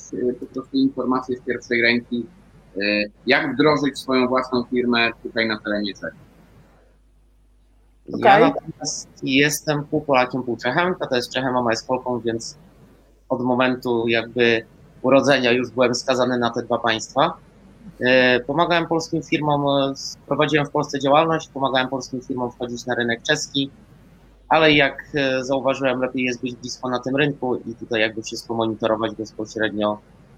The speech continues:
Speaker 2: z tego rynku czeskiego, więc, więc, e, stwierdziliśmy z tym z Damianem, że, że można, można fajnie to połączyć i, i razem podziałać i wspomagać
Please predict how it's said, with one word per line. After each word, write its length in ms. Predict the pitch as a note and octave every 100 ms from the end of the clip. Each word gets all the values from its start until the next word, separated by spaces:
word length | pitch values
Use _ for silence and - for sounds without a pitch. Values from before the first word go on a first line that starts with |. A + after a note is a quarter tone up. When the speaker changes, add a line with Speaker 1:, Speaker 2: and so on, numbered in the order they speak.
| -
Speaker 2:
z 80 | -
tego 220 | - B2
rynku 280 | B2+ B2 A#2+
czeskiego, 640 | - B2 - F3+ G#3 G3 F#3+ - D3+
więc, 540 | D#3 D#3 D#3 - - - - -
więc, 400 | C3 C#3 C#3 - C3
e, 160 | B2+
stwierdziliśmy 760 | B2+ - - C3+ A#2 B2 - A#2+
z 40 |
tym 140 | - A#2+
z 40 |
Damianem, 440 | A#2+ A#2 A2+ A2+
że, 220 | G#2+ A2 A2 - - - -
że 60 | -
można, 320 | A2+ A2+ A2+ A2
można 280 | A2 A2+
fajnie 300 | A2 A#2 A2
to 80 | -
połączyć 520 | - A2 A2+ G#2+ G#2 - -
i, 200 | G2+ G#2 - - _ - -
i 60 | -
razem 520 | A2 G#2 G#2 G#2 G#2 - - -
podziałać 540 | A2+ G#2+ A2+ A2+ A2+ -
i 40 |
wspomagać 540 | G#2+ - A2 G#2+ G#2+